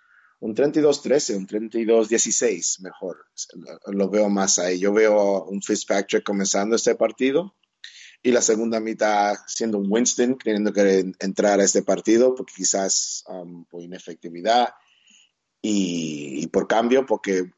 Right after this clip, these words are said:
para mí Fitzpatrick no va a durar mucho en, um, como titular otra vez. Creo que el, la juventud de Winston y el hecho de, de first round pick y todo,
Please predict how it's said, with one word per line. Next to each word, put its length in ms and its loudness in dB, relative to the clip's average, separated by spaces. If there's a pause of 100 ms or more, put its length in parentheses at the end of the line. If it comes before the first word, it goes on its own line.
(160)
para 200 0
mí 120 2
Fitzpatrick 520 0
no 80 -4
va 80 -2
a 40 -8
durar 220 -10
mucho 300 -10 (640)
en, 300 -10
um, 420 -10 (100)
como 200 0
titular 380 2
otra 220 2
vez. 300 4
Creo 260 2
que 260 2
el, 180 -10 (420)
la 120 -2
juventud 440 2
de 80 4
Winston 680 0
y 520 -8
el 100 -2
hecho 200 2
de, 160 0
de 200 -6
first 240 0
round 200 0 (160)
pick 360 4
y 80 -2
todo, 460 2